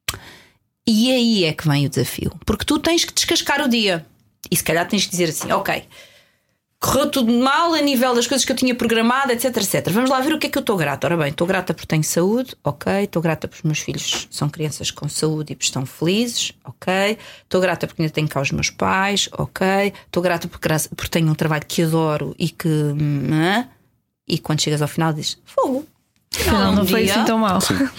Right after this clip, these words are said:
Speaker 1: afinal, até foi um dia muito bom, muito positivo." Há muita coisa, na verdade, super importante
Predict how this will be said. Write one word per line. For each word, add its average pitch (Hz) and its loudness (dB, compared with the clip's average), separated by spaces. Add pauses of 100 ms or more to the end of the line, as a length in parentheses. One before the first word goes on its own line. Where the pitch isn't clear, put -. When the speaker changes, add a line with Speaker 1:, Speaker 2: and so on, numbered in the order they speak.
(120)
Speaker 1:
afinal, 247 2
até 240 2
foi 330 2
um 349 4
dia 349 2 (1120)
muito 427 2
bom, 480 2
muito 330 2
positivo." 311 0
Há 285 2
muita 285 2
coisa, 202 2 (280)
na 302 4
verdade, 226 0
super - 0
importante 233 0